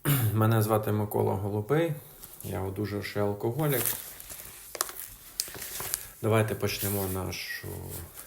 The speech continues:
зустріч з молитви. Запросимо Бога на наше спілкування.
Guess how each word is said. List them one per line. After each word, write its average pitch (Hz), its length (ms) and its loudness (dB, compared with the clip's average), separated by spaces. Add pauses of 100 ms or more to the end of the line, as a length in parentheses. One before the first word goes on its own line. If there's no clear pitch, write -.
зустріч 95 640 -2 (520)
з - 40 -4
молитви. 123 540 0 (1900)
Запросимо 104 720 -2
Бога 107 380 -2
на 92 100 -4
наше 95 300 -6
спілкування. 92 640 -8